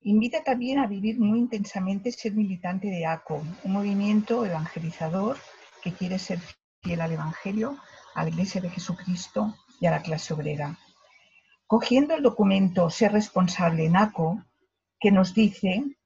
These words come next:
que aco es una obra de Dios, forma parte del proyecto liberador de Jesús,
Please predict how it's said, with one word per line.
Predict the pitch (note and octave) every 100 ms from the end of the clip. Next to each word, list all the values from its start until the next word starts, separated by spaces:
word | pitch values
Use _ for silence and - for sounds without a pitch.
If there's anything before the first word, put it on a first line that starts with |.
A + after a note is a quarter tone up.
| _ _ -
que | G#3
aco | A3+ A#3+ C#4 C4
es | C4 -
una | A3 G3
obra | A3 G3 D#3+
de | D3+ D#3
Dios, | D#3 D#3 D3+ - - - _ _ -
forma | A#3 A#3+ A#3
parte | A3+ A#3 A#3+ B3+
del | F#3 F3
proyecto | F3+ F3 G#3+ G#3+ C4
liberador | A#3 F3+ E3+ D#3+ E3 F#3+
de | G3
Jesús, | F#3+ E3+ - E3+ D3+ -